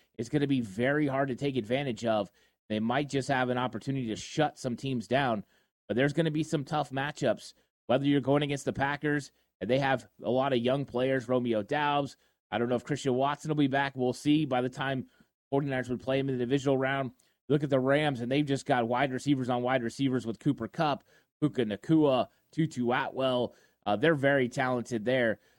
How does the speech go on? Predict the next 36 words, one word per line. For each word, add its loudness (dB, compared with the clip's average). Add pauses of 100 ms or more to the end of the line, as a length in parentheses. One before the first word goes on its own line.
(160)
That 2
would 2
be 0
a 2
tough -4
matchup. -2 (240)
Then -4
you 0
got 0
the -2
Eagles, 2
A 2
J 0
Brown, 0
Devontae -2
Smith, -4
if -6
they're 0
healthy. 2 (420)
Then 0
you 2
look 0
over 2
at 0
Tampa -4
Bay. 0
They 0
got 0
Mike -2
Evans, 0 (340)
uh, 4
right? 0
They, 2
they've 0
got -2
talent -2